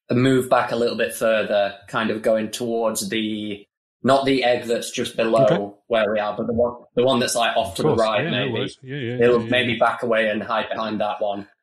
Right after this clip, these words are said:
Speaker 1: Um, he's gonna cast Spiritual Weapon, um,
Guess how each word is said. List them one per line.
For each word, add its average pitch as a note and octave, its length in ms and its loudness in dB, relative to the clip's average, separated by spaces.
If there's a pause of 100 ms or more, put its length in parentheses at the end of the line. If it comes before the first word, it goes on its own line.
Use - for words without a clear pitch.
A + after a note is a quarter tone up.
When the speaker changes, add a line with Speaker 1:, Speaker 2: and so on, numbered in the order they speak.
(400)
Speaker 1:
Um, G2+ 920 -4 (1500)
he's C3 400 2
gonna A#2+ 1160 -2 (1120)
cast - 600 -2
Spiritual B2+ 480 0
Weapon, G3+ 560 -2 (460)
um, G#2 1080 -6